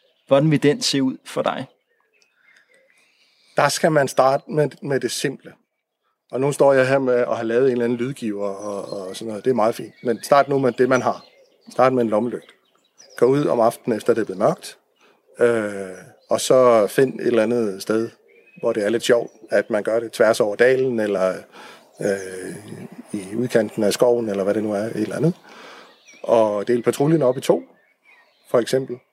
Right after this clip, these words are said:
Speaker 2: Og så, øh, kan man jo sende de her beskeder frem og tilbage til hinanden.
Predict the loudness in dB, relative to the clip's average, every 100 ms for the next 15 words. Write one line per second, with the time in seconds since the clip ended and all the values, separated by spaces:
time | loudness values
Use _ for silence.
0 | _ _ _ _ _ _ -6 -2 2 4
1 | 6 6 4 2 0 -4 -10 -20 _ _
2 | -4 -2 -2 0 -2 -2 -4 -4 -6 -6
3 | -6 -10 _ _ _ -10 -6 -6 -6 -10
4 | -12 -10 -10 -10 -14 -20